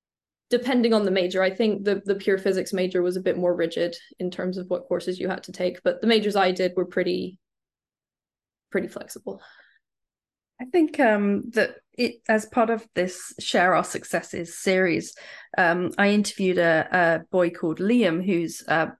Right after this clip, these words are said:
Speaker 2: fifteen, I think fifteen, and he said exactly the same thing. He said that th-, being home educated allowed him to just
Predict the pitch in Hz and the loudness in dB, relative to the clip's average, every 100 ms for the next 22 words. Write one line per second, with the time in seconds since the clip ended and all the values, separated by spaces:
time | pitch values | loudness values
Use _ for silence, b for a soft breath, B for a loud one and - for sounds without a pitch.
0 | - 277 - - 233 294 240 247 240 254 | -14 -12 -6 -2 -2 -2 -2 -4 -4 -4
1 | - 240 285 B B B 233 233 302 311 | 0 0 0 B B B 0 4 4 4
2 | 254 220 214 208 - 226 214 202 202 175 | 0 0 -2 -2 -2 -4 -2 -2 -2 -2
3 | 180 180 202 - 202 180 - - - - | -2 0 0 2 0 0 0 0 0 -4
4 | - - - 214 233 240 247 214 208 202 | -14 -14 -14 -6 2 4 4 2 2 0
5 | - 175 156 175 185 185 185 208 - 190 | -2 -4 -4 -2 0 2 2 0 -2 -6
6 | - 190 180 175 - | -6 -2 0 0 -6